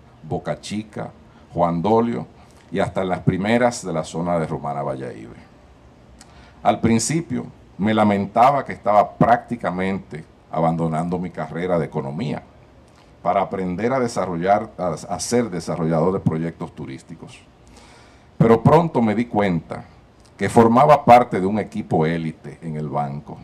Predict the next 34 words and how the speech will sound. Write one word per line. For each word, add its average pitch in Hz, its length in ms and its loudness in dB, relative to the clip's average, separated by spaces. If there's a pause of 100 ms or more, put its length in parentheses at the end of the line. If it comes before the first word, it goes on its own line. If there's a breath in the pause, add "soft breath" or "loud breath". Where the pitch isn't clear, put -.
(480)
encargado 110 720 4
de 120 80 4
sentar 113 460 0
las 110 220 0
bases 98 640 4 (280 soft breath)
para 90 200 4
un 107 140 0
nuevo 120 340 0
renglón 92 500 0
productivo 76 760 -4 (460 soft breath)
totalmente 120 1080 4
ajeno 80 520 -4 (680 soft breath)
a 80 160 -2
lo 85 240 0
que 82 120 -6
la 80 120 -2
economía 80 580 -2
dominicana 85 800 -4
había 80 360 -6
sido 71 400 -10
hasta - 180 -16
entonces. - 880 -16 (880 soft breath)
Mientras 98 400 -6
la 98 140 -2
gran 120 240 8
mayoría 123 680 4
en 80 120 -4
el 80 120 -4
país 80 540 -2
se - 120 -8
ocupaba 87 460 4
de 90 100 0
la 76 140 -6
caña, 92 460 0